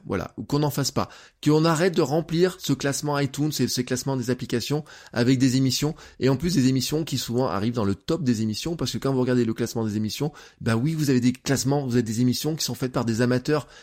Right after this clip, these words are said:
hein, à, des artisans du contenu. Nous sommes des artisans du contenu, et on a notre place dans ces classements. C'est la magie d'Internet, c'est ça la magie d'Internet. Comme à une époque où n'importe quel blog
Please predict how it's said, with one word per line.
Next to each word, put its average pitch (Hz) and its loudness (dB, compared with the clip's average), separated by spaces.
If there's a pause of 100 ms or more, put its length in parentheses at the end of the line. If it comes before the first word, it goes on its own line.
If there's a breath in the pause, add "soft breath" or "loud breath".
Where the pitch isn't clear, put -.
hein, 147 2
à, 120 0
des 127 0
artisans 151 0
du 139 4
contenu. 156 0
Nous 160 2
sommes 185 2
des 156 0
artisans 151 -2
du 143 0
contenu, 151 -2 (320 loud breath)
et 156 4
on 139 2
a 160 4
notre 156 0
place 170 2
dans 127 -4
ces 123 -4
classements. 135 -2 (220 loud breath)
C'est - -2
la 117 4
magie 127 2
d'Internet, 95 -2
c'est - -4
ça 151 0
la 123 0
magie 104 -2
d'Internet. 101 -4 (260 loud breath)
Comme 165 2
à 160 4
une 156 2
époque 147 2
où 147 4 (160 loud breath)
n'importe 135 2
quel 127 2
blog 131 4